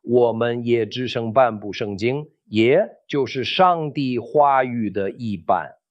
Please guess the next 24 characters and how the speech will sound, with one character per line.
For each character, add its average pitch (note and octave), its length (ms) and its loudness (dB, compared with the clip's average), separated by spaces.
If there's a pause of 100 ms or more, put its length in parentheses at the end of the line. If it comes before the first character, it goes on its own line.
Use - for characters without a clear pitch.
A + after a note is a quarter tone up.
(520)
而 C3+ 180 2
当 E3 240 4
我 D#3+ 140 2
们 D3 180 -4
舍 G#3 380 4
弃 A#2+ 380 -6
其 B2+ 280 -4
中 C3 300 -4
任 G3 260 4
何 C3 280 -2
一 D3+ 200 -4
半 D#3+ 400 2
时， F#2 420 -10 (420)
失 A3+ 460 0
去 A3 260 -4
的 F3+ 120 2
不 G3+ 220 -4
只 F#3+ 180 -2
是 G2+ 420 -6 (1200)
一 G#3+ 200 6
般 F3+ 240 8
的 E3 80 0
理 C3+ 300 -2
解， F2+ 400 -10